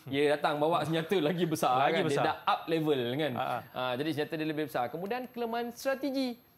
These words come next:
Speaker 1: Kita juga tidak ada strategi. Kita hanya berpegang kepada satu atau dua strategi. Sedangkan mereka menggunakan strategi yang lebih berbagai dengan kekuatan tentera,
Speaker 2: Yap.
Speaker 1: senjata moden. Kemudian mereka berjaya memecah belahkan pakatan-pakatan yang telah diwujudkan oleh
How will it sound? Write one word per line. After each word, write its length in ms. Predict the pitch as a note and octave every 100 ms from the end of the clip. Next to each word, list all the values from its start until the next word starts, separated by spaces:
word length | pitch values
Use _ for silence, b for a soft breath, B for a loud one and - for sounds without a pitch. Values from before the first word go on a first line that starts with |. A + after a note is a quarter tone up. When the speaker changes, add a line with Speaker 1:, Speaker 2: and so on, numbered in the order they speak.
| b _
Speaker 1:
Kita 240 | D#3 F#3
juga 240 | F#3+ F#3+
tidak 320 | E3+ F3+ D#3 F3
ada 80 |
strategi. 560 | F#3 F3+ F3 G3 G3+ F3+
Kita 220 | D#3+ -
hanya 160 | E3+ D#3+
berpegang 380 | E3+ D#3+ E3 D#3+
kepada 160 | D#3 D#3+
satu 300 | D#3+ D#3+ E3
atau 160 | C3+ D3+
dua 220 | D#3+ D#3+
strategi. 400 | D#3 D3 D#3+ D3+
Sedangkan 300 | C3+ C3+ D3+
mereka 380 | C#3+ C#3+ A#3 D4 B B
menggunakan 480 | - A#2+ B2+ B2+ C3
strategi 580 | A#2 B2+ A#2+ C3+ B2+ B2
yang 140 | B2+
lebih 240 | C3 B2+ A#2+
berbagai 480 | B2+ B2+ B2+ A#2+ A#2
dengan 160 | A2+
kekuatan 400 | A2 C3+ C#3+ B2
tentera, 480 | B2+ A#3+ A3+ A3+ A3 A3 B
Speaker 2:
Yap. 220 | C3 B2
Speaker 1:
senjata 320 | A#2 A#2+ -
moden. 560 | B2+ A3 G#3 A3+ A3 G#3+ B -
Kemudian 440 | E3+ F#3 F#3 G#3+
mereka 240 | G3 G#3 A3
berjaya 320 | G3 A3+ A#3
memecah 400 | F#3+ F#3+ F#3 F3+
belahkan 380 | E3 F#3+ E3+ F3
pakatan-pakatan 880 | E3 E3 D#3+ D#3+ D#3 D#3 D#3+ - D#3
yang 220 | D3+ F#3+ B3 B B _
telah 240 | D3 C#3+
diwujudkan 680 | C3 C#3 C3 C3 - C#3 A#2+
oleh 320 | C#3 F3